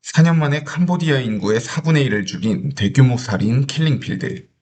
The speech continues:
천구백칠십오 년부터 천구백칠십구 년까지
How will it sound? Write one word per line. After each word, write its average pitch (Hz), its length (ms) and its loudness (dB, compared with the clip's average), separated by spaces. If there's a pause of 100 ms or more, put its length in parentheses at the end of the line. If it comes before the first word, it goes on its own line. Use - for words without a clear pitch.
(540)
천구백칠십오 170 840 0
년부터 117 680 0
천구백칠십구 135 1000 0
년까지 - 720 0